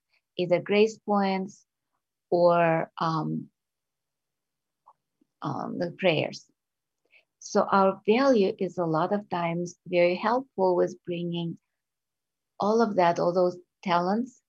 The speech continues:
into existence. So Father, Mother, God, Spirit, Source, we ask that we see and know our value, our worth,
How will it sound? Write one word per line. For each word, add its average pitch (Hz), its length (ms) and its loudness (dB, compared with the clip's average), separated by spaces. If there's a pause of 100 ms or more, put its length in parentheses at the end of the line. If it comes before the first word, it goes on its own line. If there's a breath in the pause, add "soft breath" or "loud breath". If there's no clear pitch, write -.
(180)
into 180 280 -4
existence. 185 840 -6 (200)
So - 340 -10
Father, 180 340 0
Mother, 180 380 2
God, 170 320 -2
Spirit, 190 440 -4
Source, 156 420 -6 (460 soft breath)
we 233 160 6
ask 269 180 2
that 262 200 0
we 214 140 0
see 220 280 2
and 220 160 4
know 214 360 2
our 170 180 0
value, 180 520 -2 (260)
our 180 200 0
worth, 170 420 -2